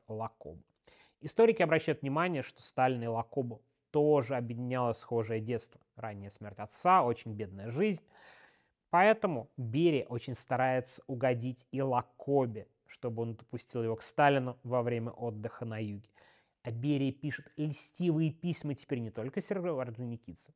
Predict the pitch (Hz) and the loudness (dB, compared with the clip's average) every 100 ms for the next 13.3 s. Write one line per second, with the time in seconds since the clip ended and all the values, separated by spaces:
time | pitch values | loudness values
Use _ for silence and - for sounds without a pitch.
0 | - 135 135 123 120 120 - 127 120 - | -8 -4 -2 -2 -4 -6 -6 -6 -8 -10
1 | 123 113 - - 92 - _ _ _ _ | -8 -8 -10 -16 -16 -16 _ _ _ _
2 | _ - _ _ _ - 160 208 240 - | _ -20 _ _ _ -2 2 6 6 6
3 | 156 170 175 _ _ - 139 113 123 117 | 6 4 2 _ _ -12 -8 -6 -6 -8
4 | - - - _ _ - - - - 233 | -14 -20 -20 _ _ -20 -20 -14 0 0
5 | 240 196 202 175 196 156 - 147 135 - | 2 2 2 4 2 0 -2 -4 -2 -6
6 | - 156 151 123 - 113 98 _ 135 135 | -2 4 6 6 4 -12 -16 _ -8 0
7 | 165 220 226 226 220 - 131 - 113 - | 4 4 4 0 -4 -12 -10 -6 -6 -6
8 | 170 170 139 117 - - 147 120 120 - | -6 -4 -4 -4 -6 -6 -6 -6 -6 -4
9 | 127 - 120 139 165 - 117 110 110 117 | -6 -4 -4 -4 -4 -6 -6 -4 -4 -6
10 | 120 - 120 - 127 120 104 78 - _ | -8 -10 -10 -8 -8 -6 -6 -8 -18 _
11 | _ - - _ - 139 180 190 - 196 | _ -20 -20 _ -12 -6 -4 -6 -6 -6
12 | 202 - 202 160 123 - 135 131 - 208 | -6 -2 2 2 0 -2 -6 -4 2 4
13 | 220 120 - | 2 0 -14